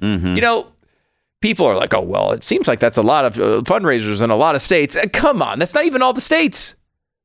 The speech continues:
Speaker 2: <laughs> That's only eight states. That means forty-two states she didn't have any pro-Hamas fundraisers going on with this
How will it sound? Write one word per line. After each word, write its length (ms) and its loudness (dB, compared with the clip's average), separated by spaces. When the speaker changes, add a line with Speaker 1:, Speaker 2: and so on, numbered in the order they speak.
Speaker 2:
<laughs> 320 -8
That's 160 0
only 280 0
eight 300 -2
states. 720 0
That 80 0
means 160 2
forty-two 800 2
states 380 0
she 100 0
didn't 180 0
have 180 0
any 320 2
pro-Hamas 800 0
fundraisers 800 2
going 260 2
on 260 2
with 220 2
this 240 0